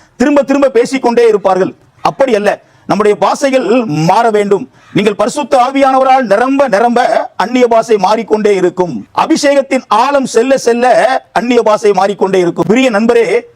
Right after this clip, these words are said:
பரிசுத்த ஆவியின் அபிஷேகத்தின் ஆழத்திற்குள் செல்ல செல்ல உங்கள் அந்நிய பாஷை மாறிக்கொண்டே இருக்கும். பரிசுத்த ஆவியானவரால் மீண்டும் மீண்டும் நிரப்பப்பட இடம் கொடுப்போம். பாஷைகள் நமக்கு மாறிக்கொண்டே இருக்கும். நீங்கள் கேட்கலாம், "எனக்கு தெரியாத பாஷையை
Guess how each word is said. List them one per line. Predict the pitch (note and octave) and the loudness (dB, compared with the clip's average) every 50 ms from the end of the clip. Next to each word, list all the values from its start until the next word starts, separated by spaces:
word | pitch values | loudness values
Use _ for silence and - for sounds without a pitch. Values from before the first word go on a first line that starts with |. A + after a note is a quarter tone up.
| _ - _ | _ -10 _
பரிசுத்த | - F#3+ C#4+ - D4 D4 - - C#4 C#4 C#4 | -4 -2 -2 0 -2 -2 0 2 2 2 2
ஆவியின் | C4+ C#4 C#4 C4+ G#3+ G#3+ | 2 0 0 0 0 0
அபிஷேகத்தின் | B3 C#4 - C4+ C4 C#4 C4 - C4 A#3 F#3+ G#3+ | 0 0 0 0 0 0 0 0 0 0 0 2
ஆழத்திற்குள் | C4 C#4+ C4+ G3+ C#4 C4+ - C4 C#4 - - | 2 0 0 0 -2 -4 -2 -2 -2 -2 0
செல்ல | G3+ A#3+ C4 C4 | 0 0 0 0
செல்ல | - - A3 A3 A#3 B3 - F3 G3+ B3 - - _ | 0 0 -2 0 0 0 0 2 0 -2 -2 -4 _
உங்கள் | - E3 G3 F#3 | -4 -2 0 0
அந்நிய | F3 F#3 A#3+ C4 B3 | 0 0 0 0 0
பாஷை | A3+ A#3+ A3+ - A3+ G#3 | 2 0 0 0 0 0
மாறிக்கொண்டே | F3+ F#3 - - G#3+ - G#3 G3+ G3 F#3+ F3+ | 0 0 -2 -2 -2 -2 -2 0 2 2 2
இருக்கும். | F3 D#3+ - F3+ D#3 C3 - _ _ _ _ _ _ _ _ _ _ _ _ _ | 0 0 -2 -4 -6 -6 -8 _ _ _ _ _ _ _ _ _ _ _ _ _
பரிசுத்த | - F3+ A3+ - D4+ D4 - C#4 B3+ B3 | -2 -2 -2 -2 -4 -2 0 0 0 0
ஆவியானவரால் | C#4 C#4 C4+ C4+ C4 C4 B3+ C4 B3+ C4 B3 | 2 2 2 2 2 2 2 2 2 0 0
மீண்டும் | F#3 F3+ G3 C4 D4+ D4+ C#4+ D4 B3+ G#3+ A3 | -2 -2 0 0 2 2 0 2 2 2 4
மீண்டும் | C4 D4 C#4+ C#4+ C4 G3+ F#3 F#3 | 4 2 2 0 0 0 0 0
நிரப்பப்பட | D4+ D#4 C4 C#4 - C4+ B3+ C4 C4+ B3+ C4+ B3 G#3 F#3+ | 0 0 0 -2 -2 -2 -2 0 0 0 0 0 0 0
இடம் | A#3+ C#4 C#4 - | -2 -2 0 0
கொடுப்போம். | A#3 A#3+ A#3 - A#3 A#3+ B3 A#3+ - - _ - - _ _ - | -2 0 0 0 2 2 2 0 -4 -12 _ -20 -20 _ _ -2
பாஷைகள் | A3 G#3 B3+ - - A#3+ A#3+ - F3 G3 A#3+ B3 A3+ F#3 | -2 0 0 0 0 0 0 0 0 0 -2 -2 -2 -2
நமக்கு | F3+ G#3 F3 - | -2 -4 -4 -2
மாறிக்கொண்டே | F#3 F3 F#3 A3 A3+ - A3+ G#3 G3+ G3 F#3 | -2 -2 -2 -2 -2 -4 -2 0 0 0 0
இருக்கும். | F3+ - - D#3 C3+ - - _ _ _ _ - - _ | 0 -2 -2 -4 -4 -6 -10 _ _ _ _ -20 -10 _
நீங்கள் | - G3 C4 C4 A#3+ - - | -2 0 0 0 0 0 -2
கேட்கலாம், | A#3+ C4+ - - B3+ B3+ C4 C4 B3 B3+ _ _ _ - | -2 -2 0 0 0 2 2 0 -2 -4 _ _ _ -4
"எனக்கு | - G#3+ A#3+ G3 A#3+ - | -2 -2 0 0 -2 0
தெரியாத | - A#3 C#4 C#4+ D4 D4+ D#4 D#4 C#4+ - | 0 2 2 2 2 2 2 2 2 2
பாஷையை | A#3+ A3+ A3+ A#3+ A#3+ B3+ A#3 F#3 | 0 0 0 0 0 0 0 0